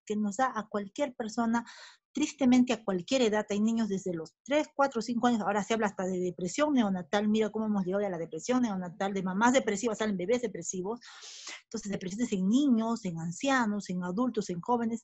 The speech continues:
en todas las edades. O sea, quitémonos el tabú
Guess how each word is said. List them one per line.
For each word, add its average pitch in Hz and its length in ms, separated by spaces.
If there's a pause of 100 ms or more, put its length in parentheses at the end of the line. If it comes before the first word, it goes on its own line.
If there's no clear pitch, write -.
en 196 200
todas 254 220
las 190 180
edades. 151 300
O - 20
sea, 170 160 (220)
quitémonos 269 480
el 226 120
tabú 208 400